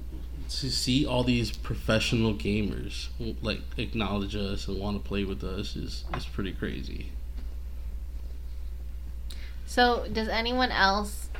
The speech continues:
Speaker 2: on your team hop on and, like, start talking to people? Or is it just you
Speaker 1: No.
Speaker 2: still?
Speaker 1: It's just
Speaker 2: Wow.
Speaker 1: me.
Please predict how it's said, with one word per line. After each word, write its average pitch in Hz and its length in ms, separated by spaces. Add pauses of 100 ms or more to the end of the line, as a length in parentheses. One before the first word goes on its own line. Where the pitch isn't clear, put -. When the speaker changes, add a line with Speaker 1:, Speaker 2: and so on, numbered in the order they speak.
(240)
Speaker 2:
on 196 180
your 185 140
team 190 720 (1000)
hop 190 320
on 190 600
and, 180 200
like, 175 220
start 185 220
talking 190 280
to - 40
people? 208 540
Or 170 120
is 170 120
it 165 80
just 170 220
you 147 140
Speaker 1:
No. 156 60
Speaker 2:
still? 165 260 (840)
Speaker 1:
It's - 80
just 160 160
Speaker 2:
Wow. 151 60
Speaker 1:
me. 156 60